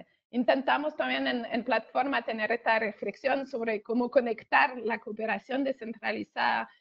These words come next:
y, eh, y la crisis del covid. Y, eh, y es clave para ayudar a compartir experiencias y prácticas para resolver no solo la crisis inmediata, sino también las secuelas, eh,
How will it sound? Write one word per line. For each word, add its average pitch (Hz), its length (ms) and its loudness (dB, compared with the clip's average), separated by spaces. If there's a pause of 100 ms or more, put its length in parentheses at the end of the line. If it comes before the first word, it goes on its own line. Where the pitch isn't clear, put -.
(200)
y, 226 240 -2
eh, 208 340 0
y 233 60 -2
la 226 140 0
crisis 233 360 -4
del 214 220 -2
covid. 285 480 -2 (580)
Y, 226 240 0
eh, 202 600 2
y 240 100 4
es 202 140 8
clave 254 340 6
para 208 300 4
ayudar 233 420 0
a 208 80 2
compartir 208 500 -4
experiencias 247 1000 -2
y 202 60 -12
prácticas 254 840 -2
para 208 240 -2
resolver 196 640 -2
no 262 140 -2
solo 254 260 2
la 240 140 2
crisis 370 640 0
inmediata, 240 580 -2 (160)
sino 226 240 -4
también 233 400 0
las 240 180 2
secuelas, 226 720 -2
eh, 208 240 -4